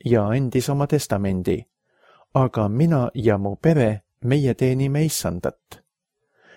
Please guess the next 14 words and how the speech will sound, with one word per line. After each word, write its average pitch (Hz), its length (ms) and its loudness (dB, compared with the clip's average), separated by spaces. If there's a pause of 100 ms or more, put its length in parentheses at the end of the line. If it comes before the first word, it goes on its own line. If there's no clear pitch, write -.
(180)
Joosua 120 600 2
kakskümmend 104 720 -4
neli 123 420 2 (100)
viisteist. 127 760 -2 (2750)
Kui 113 240 4
Taavet 147 680 2
oli 107 280 4
suremas, 127 720 0 (100)
siis 143 340 0
kutsus - 520 -2
ta 110 120 -2
enda 113 320 0
juurde 98 520 2
Saalomoni, 113 880 0